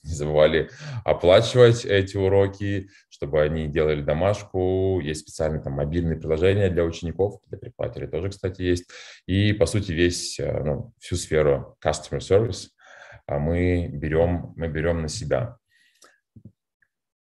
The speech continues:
Да, здесь множество, э, множество наш-, это, э, наших, это один из преподавателей хвастается, с-, как он подготовил, э, ученика к собеседованию, по нему попадают на работу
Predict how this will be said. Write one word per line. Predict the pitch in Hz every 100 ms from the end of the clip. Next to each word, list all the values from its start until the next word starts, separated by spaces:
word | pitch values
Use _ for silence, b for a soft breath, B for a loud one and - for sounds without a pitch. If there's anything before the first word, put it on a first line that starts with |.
| - -
Да, | 73 76
здесь | 71 71
множество, | 87 80 80 - 76
э, | 69 - - 69 65 67 65
множество | 85 78 82
наш-, | 78 73
это, | 67 78
э, | 76 78 76
наших, | 80 82 73
это | 73
один | 76
из | 82
преподавателей | - - 82 80 73
хвастается, | 73 73 73 - 65
с-, | 64
как | - 76 76 -
он | 69 69
подготовил, | 73 73 73 76 69 67 -
э, | 67 67 65 65
ученика | 65 67 73 73 82 92 95 95 90 -
к | -
собеседованию, | - 76 76 87 82 82 80 80
по | 69
нему | 76 73
попадают | 78 78 80 78
на | 76
работу | 73 76